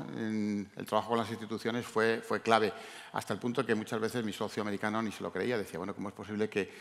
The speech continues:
que te hagan tanto caso? ¿Cómo es posible que, que la gente sepa lo que está pasando aquí? ¿Cómo es posible que consigas un, un permiso para hacer estas cosas de esta manera? ¿Cómo es posible que haya estas subvenciones?". Bueno, pues, eh, es fundamental y muchas veces, eh, y yo que trabajo en muchos sitios,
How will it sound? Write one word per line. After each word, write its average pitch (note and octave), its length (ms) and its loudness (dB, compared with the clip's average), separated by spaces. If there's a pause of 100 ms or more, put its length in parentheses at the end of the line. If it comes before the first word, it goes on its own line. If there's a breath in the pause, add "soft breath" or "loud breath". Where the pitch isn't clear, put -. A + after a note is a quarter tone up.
(180 loud breath)
que G2+ 120 -4
te - 80 2
hagan G2 200 2
tanto F2+ 300 -4
caso? - 240 0 (320 loud breath)
¿Cómo G#2 120 -4
es - 40 -14
posible A2 320 -2
que, G#2 220 2 (240 loud breath)
que A2 100 0
la G2+ 80 2
gente G#2 300 -2
sepa A2+ 320 4 (300 loud breath)
lo A2 120 -2
que - 80 -8
está G#2+ 180 0
pasando G#2 300 -2
aquí? C3 220 0
¿Cómo G#2+ 160 0
es G#2 60 -6
posible A2+ 360 0
que G#2+ 160 0
consigas G#2 500 -2
un, G#2+ 220 0 (320 loud breath)
un A#2 140 2
permiso A2+ 400 2
para G2+ 140 4
hacer G#2+ 120 -2
estas G2 220 -4
cosas G#2 240 -6
de G2 60 -4
esta G2 120 -6
manera? A2+ 260 0
¿Cómo G#2 140 -2
es - 80 -8
posible G#2 260 -2
que G#2+ 60 -2
haya G#2 120 2
estas F#2+ 180 -6
subvenciones?". G2+ 580 -2 (420 loud breath)
Bueno, G#2+ 220 0
pues, - 220 -4 (480)
eh, G#2+ 600 -2
es B2 140 -2
fundamental A2+ 680 6
y G2+ 60 -2
muchas A2 280 -2
veces, A#2 360 0 (360 loud breath)
eh, G2+ 320 0
y G2 40 -2
yo G2+ 140 0
que A2 140 0
trabajo - 500 -2
en G#2 80 -2
muchos A2 240 -4
sitios, B2 400 0